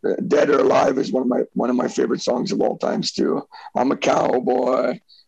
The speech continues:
on a steel horse I ride." And part of the reason that song is my dad passed away.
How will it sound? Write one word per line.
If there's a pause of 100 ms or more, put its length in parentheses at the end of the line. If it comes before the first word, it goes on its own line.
on
a
steel
horse
I
ride." (300)
And
part
of
the
reason
that
song
is (440)
my
dad
passed
away.